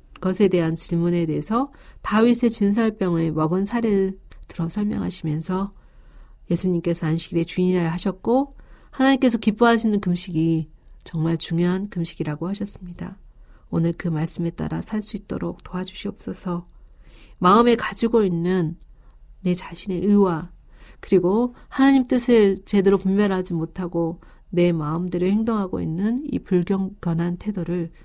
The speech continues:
주님, 주님의 말씀 앞에 가지고 나아갈 때 바꾸어 주시옵소서. 이 마음을 하나님께로 향할 때 하나님께서 원하시는 금식과 하나님께서 기뻐하시는 안식일을 준수하는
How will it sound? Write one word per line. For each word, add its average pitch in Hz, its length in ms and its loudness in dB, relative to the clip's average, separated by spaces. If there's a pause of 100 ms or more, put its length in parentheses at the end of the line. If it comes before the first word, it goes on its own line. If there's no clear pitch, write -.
(140)
주님, 175 380 -6 (300)
주님의 180 380 -4
말씀 175 340 -4
앞에 175 260 -6
가지고 180 400 -8
나아갈 175 320 -6
때 233 340 -2 (280)
바꾸어 165 400 -4
주시옵소서. - 800 -8 (920)
이 208 120 4
마음을 202 600 2 (240)
하나님께로 277 640 4
향할 226 260 -2
때 160 280 -4 (180)
하나님께서 202 500 0
원하시는 165 460 -2
금식과 - 580 -8 (300)
하나님께서 254 680 2
기뻐하시는 233 640 4
안식일을 170 380 0
준수하는 170 680 -6